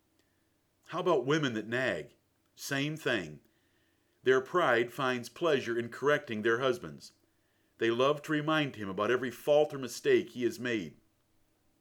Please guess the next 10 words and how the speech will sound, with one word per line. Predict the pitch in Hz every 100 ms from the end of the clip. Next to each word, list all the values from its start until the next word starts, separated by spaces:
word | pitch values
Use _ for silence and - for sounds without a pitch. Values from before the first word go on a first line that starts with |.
| _ _ _ _ _ _
Resenting | 107 120 110 175 180 165
their | 143 131
role | 120 147 92 82 90 - _ _ -
as | 110 110
the | 113
submissive | 117 120 120 143 131 107
wife | 131 139 117
in | 113
a | 104
marriage, | 131 107 90 120 -